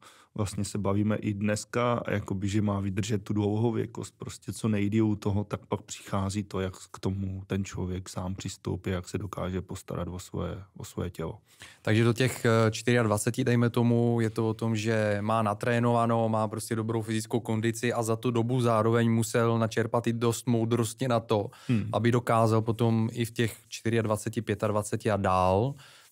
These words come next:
Speaker 2: zůstávat na té špici, ale už to není jako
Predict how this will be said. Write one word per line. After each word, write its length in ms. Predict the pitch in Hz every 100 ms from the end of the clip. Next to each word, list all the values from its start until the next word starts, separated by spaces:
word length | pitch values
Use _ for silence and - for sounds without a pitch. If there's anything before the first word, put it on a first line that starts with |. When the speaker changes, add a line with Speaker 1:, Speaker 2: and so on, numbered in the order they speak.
| -
Speaker 2:
zůstávat 540 | 104 - 113 107 110
na 80 | 110
té 140 | 107 113
špici, 400 | - 110 - 117
ale 140 | 113
už 140 | 117
to 140 | - 117
není 280 | 117 117 113
jako 540 | 110 123 113 101 92